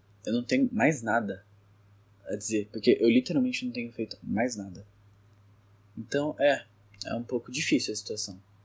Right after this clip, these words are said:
Talvez eu faça um risquinho na sobrancelha. Talvez não. O Jorge Montes Claros me deixou com medo disso. Pois é, gente. Foi Jorge Montes Claros. Eu guardei, eu aguardei até o final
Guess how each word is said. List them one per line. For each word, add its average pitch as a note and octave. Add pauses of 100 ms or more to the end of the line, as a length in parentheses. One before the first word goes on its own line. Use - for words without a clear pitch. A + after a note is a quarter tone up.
(480)
Talvez G#3+
eu -
faça E3
um -
risquinho D#3+
na C#3+
sobrancelha. C3 (320)
Talvez A#2+
não. G#2 (360)
O G2
Jorge G2+
Montes G#2+
Claros A#2
me D3
deixou D3
com G3+
medo C#3
disso. G#2 (880)
Pois D#3
é, B2
gente. - (120)
Foi C3+
Jorge C3
Montes G#2+
Claros. - (320)
Eu G2+
guardei, G2
eu G2+
aguardei G2+
até A#2
o B2
final C3